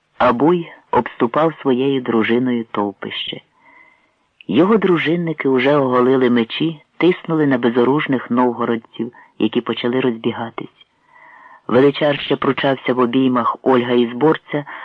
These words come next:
напружував свої м'язи, доки не схопив Ольга за чуба і не притиснув до землі.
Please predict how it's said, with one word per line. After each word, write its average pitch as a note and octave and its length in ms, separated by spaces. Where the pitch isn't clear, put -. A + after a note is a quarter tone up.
напружував D3 640
свої B2+ 280
м'язи, D3 380
доки B2+ 240
не C3 100
схопив C3+ 460
Ольга C3 340
за A#2+ 80
чуба D3 400
і B2 100
не B2 100
притиснув A#2+ 640
до A#2+ 120
землі. A2+ 420